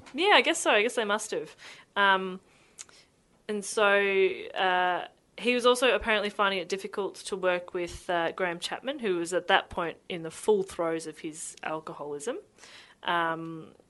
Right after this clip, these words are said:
and according to an interview with Idol, J-, Eric Idle, he said, uh, "It was on an Air Canada flight on the way to Toronto when John turned to all of us and said,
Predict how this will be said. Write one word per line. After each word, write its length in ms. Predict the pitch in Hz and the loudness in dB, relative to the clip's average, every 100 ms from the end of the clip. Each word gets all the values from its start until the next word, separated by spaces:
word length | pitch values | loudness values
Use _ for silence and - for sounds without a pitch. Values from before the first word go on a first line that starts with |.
| - | -10
and 120 | 190 190 | -6 -4
according 360 | 208 214 214 | 2 4 4
to 120 | 214 | -2
an 40 | 208 | -6
interview 400 | 196 190 190 185 | -6 -8 -4 -4
with 160 | 175 - | -4 0
Idol, 540 | 180 180 170 147 127 - - - - - | 2 4 2 -4 -10 -12 -20 -20 -20 -20
J-, 120 | 185 127 - | -10 -4 0
Eric 260 | 185 180 | 0 4
Idle, 220 | 180 175 185 | 4 4 2
he 140 | 190 | 0
said, 340 | 190 185 175 - | 2 0 0 -2
uh, 160 | 170 - | -2 -2
"It 40 | |
was 140 | 190 208 | 0 4
on 180 | 208 | 6
an 120 | 208 - | 4 4
Air 220 | 214 220 | 4 4
Canada 420 | - 208 196 185 | 2 -2 0 -2
flight 520 | - 185 165 165 - | -2 0 0 0 -4
on 140 | 190 180 | -8 -4
the 80 | |
way 180 | 170 175 | -2 -2
to 100 | 175 | -4
Toronto 720 | 180 - 180 180 185 165 160 | -10 -10 -6 -6 -6 -6 -4
when 320 | 170 165 165 165 | -4 -6 -8 -2
John 340 | 180 175 175 | 0 0 -2
turned 300 | - 185 175 | -8 -8 -8
to 80 | 180 | -4
all 120 | 175 | -2
of 60 | 165 | -2
us 160 | 165 | -4
and 80 | 175 | -8
said, 280 | - 170 156 | -4 -4 -4